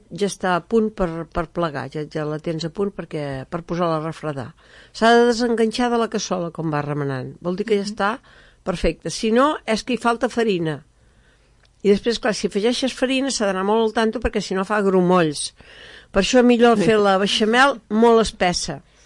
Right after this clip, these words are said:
Speaker 1: I així és, al tirar la carn, com que la carn també ha sigut bullida, tampoc no té... no és ben seca, queda,
Speaker 2: Mm.
Speaker 1: dona una mica d'humitat. Per això la beixamel s'ha de fer molt espessa per anar bé. Després ho poses en un,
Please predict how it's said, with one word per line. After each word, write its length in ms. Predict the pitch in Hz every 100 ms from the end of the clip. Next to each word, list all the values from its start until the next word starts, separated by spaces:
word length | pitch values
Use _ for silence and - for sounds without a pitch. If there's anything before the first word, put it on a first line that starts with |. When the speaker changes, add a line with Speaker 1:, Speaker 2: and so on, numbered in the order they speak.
| - - - -
Speaker 1:
I 100 | 185
així 340 | 190 - 233 240
és, 180 | 240 - -
al 160 | 185
tirar 260 | 185 190 208
la 100 | 214
carn, 320 | 226 220 208
com 180 | 190 180
que 120 | 170
la 100 | 175
carn 500 | 175 196 185 170 151 - _ _
també 260 | 185 180 190
ha 60 |
sigut 320 | 180 190 180 175
bullida, 540 | 165 170 196 180 170
tampoc 420 | - 180 170 175 180
no 200 | 175 170
té... 420 | - 185 165 147 _ - - - _ _ - - -
no 100 | 202
és 120 | 202
ben 160 | 214 208
seca, 400 | - 214 196 180
queda, 580 | - 196 190 185 175 170
Speaker 2:
Mm. 80 | 220
Speaker 1:
dona 240 | 214 214
una 160 | 208 202
mica 240 | 196 190
d'humitat. 480 | 180 180 175 151 135
Per 100 | -
això 420 | 151 180 170 156 165
la 100 | 160
beixamel 360 | 165 180 226
s'ha 160 | 247 185
de 120 | 180
fer 240 | - 220 226 _ _
molt 300 | 190 220 196
espessa 460 | 160 - 143 - 139
per 140 | 143
anar 200 | 139 139
bé. 140 | 139 - _ - - - _
Després 160 | 196 196
ho 100 | 180
poses 360 | 220 190 196 185
en 80 | 180
un, 720 | 170 165 160 156 151 135